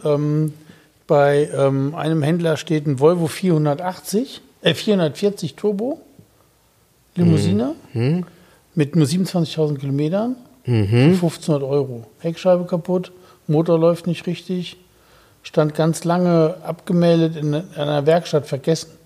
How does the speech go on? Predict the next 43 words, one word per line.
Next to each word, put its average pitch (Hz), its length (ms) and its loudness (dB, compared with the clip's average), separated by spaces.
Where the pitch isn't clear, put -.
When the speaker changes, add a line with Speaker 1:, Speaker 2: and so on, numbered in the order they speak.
Speaker 2:
Mhm. 104 260 0
Speaker 1:
Aber 143 140 4
siebenundzwanzig 170 500 2
gelaufen, 151 340 2
unten 170 540 0
vierhundertvierzig 175 680 -2
ein 160 100 -2
Turbo 139 340 -4
tatsächlich. 127 640 -12
Speaker 2:
Oha, 110 400 0
ja, 110 120 2
die 107 80 0
sind 104 120 0
selten, 95 280 0
ne? 127 140 -4
Speaker 1:
Ja. 143 220 -2
Speaker 2:
Ist - 120 -2
Speaker 1:
Die 131 60 4
Speaker 2:
ja 123 80 6
Speaker 1:
fahren 208 160 4
auch 196 40 6
Speaker 2:
als - 80 -2
Speaker 1:
ganz 151 220 2
gut. 135 220 0
Das 131 100 2
ist 131 60 0
im 139 100 4
Endeffekt 143 400 0
Fahrlast 160 460 2
wie 156 60 4
ein 143 80 -2
G 156 120 0
T 156 80 -6
I, 170 200 -4
ne? 131 180 -2
Fährt 147 240 -4
zweihundert 147 400 0
das 165 180 -2
Ding, 175 220 0
neun 147 200 0
Sekunden 143 300 -8
auf 131 140 -10
hundert. 165 320 -8